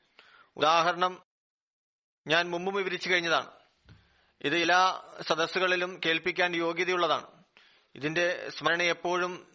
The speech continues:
നവമാക്കി വെക്കേണ്ടതാണ്. ചില സന്ദർഭങ്ങളിൽ സംഭവങ്ങൾ എത്ര ഉന്നതമായിരിക്കുന്നുവെന്നാൽ വീണ്ടും വീണ്ടും കേൾപ്പിച്ചാൽ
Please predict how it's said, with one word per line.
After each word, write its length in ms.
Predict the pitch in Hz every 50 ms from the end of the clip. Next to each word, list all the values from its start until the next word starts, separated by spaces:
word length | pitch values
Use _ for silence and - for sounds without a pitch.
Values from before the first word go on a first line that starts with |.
| - 156
നവമാക്കി 520 | 151 151 156 165 170 180 180 175 - 185
വെക്കേണ്ടതാണ്. 540 | 175 170 - 160 156 151 139 131 113 - - - _ _
ചില 140 | - 147 151
സന്ദർഭങ്ങളിൽ 640 | 156 - 156 156 165 165 156 170 170 165 170 170 175
സംഭവങ്ങൾ 480 | - - 160 156 160 170 170 165 170 160
എത്ര 200 | 160 165 165 165
ഉന്നതമായിരിക്കുന്നുവെന്നാൽ 1000 | 165 156 156 160 165 160 165 165 165 165 165 - 165 165 165 165 160 165 165 160
വീണ്ടും 320 | 143 156 160 160 180 170
വീണ്ടും 220 | 156 165 160 165 160 156
കേൾപ്പിച്ചാൽ 440 | 160 160 147 165 160 - 170 170